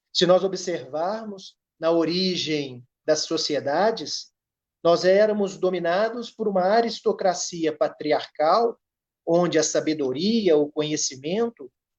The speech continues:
fazia com que os indivíduos mais velhos, os anciãos, exercessem um certo magnetismo e uma certa liderança em relação às comunidades que viviam no seu entorno.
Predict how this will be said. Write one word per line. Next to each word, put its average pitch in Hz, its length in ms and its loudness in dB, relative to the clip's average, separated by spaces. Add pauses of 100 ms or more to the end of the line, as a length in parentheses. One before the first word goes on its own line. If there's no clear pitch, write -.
(120)
fazia 170 340 4
com 170 280 -6
que 151 260 -2
os 147 140 -4
indivíduos 147 440 -4
mais 131 300 -4
velhos, 180 880 -2
os 127 120 -8
anciãos, 147 880 -4 (480)
exercessem 208 840 0
um 185 60 -4
certo 185 400 -2
magnetismo 196 960 -8 (180)
e 156 40 -8
uma 160 120 -2
certa 156 400 -2
liderança 147 920 0 (540)
em 175 140 4
relação 185 760 0 (140)
às 175 300 0
comunidades 160 1080 0 (200)
que 156 120 -10
viviam 151 360 2
no 143 160 -2
seu 147 220 -2
entorno. 123 480 -6